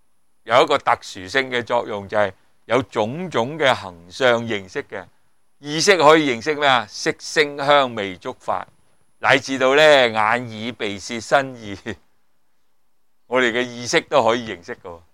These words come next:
明唔明啊？咁啊，世人就唔了-，唔了解，以為有一個實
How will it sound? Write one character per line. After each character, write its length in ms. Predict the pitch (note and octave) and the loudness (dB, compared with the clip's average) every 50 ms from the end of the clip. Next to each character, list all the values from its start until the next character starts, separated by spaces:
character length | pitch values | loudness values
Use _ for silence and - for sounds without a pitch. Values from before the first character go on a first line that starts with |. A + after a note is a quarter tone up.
| _ _ _ _ _ | _ _ _ _ _
明 100 | G2 F#2+ | -8 -4
唔 20 | |
明 20 | G2+ | -2
啊？ 200 | G#2 G#2 G2 _ _ _ _ _ | -2 -2 -4 _ _ _ _ _
咁 120 | - F3 G3+ | 0 2 2
啊， 120 | D3+ - - _ _ _ _ _ _ _ _ _ _ _ _ _ _ _ _ _ _ _ - | 2 2 0 _ _ _ _ _ _ _ _ _ _ _ _ _ _ _ _ _ _ _ -6
世 260 | - - D#3+ D#3+ D#3+ | 2 4 4 6 6
人 200 | C#3+ A#2 G2+ G2 | 4 2 0 2
就 140 | A#2 B2+ B2 | 0 0 -2
唔 220 | A2 G#2 G#2 G#2 | -2 -8 -10 -6
了-， 200 | A2+ A#2+ C#3 - - | -4 -4 -4 -6 -10
唔 220 | A#2+ A2 G#2+ G#2+ A2+ | -16 -16 -14 -8 -4
了 260 | A#2 B2 C#3 D#3 D3 | 0 0 0 0 2
解， 220 | - A#2+ B2 C#3+ E3 | 4 6 6 6 6
以 200 | E3 D3 C3 C#3 | 4 2 0 2
為 220 | C#3+ C3 G#2+ F#2+ | 2 2 2 2
有 200 | F#2+ G2+ A#2 C#3 | 4 4 4 4
一 20 | D#3+ | 4
個 140 | - C#3+ C3 | 2 0 -2
實 280 | A#2 - - B2+ A2+ | -2 -2 -2 -2 -2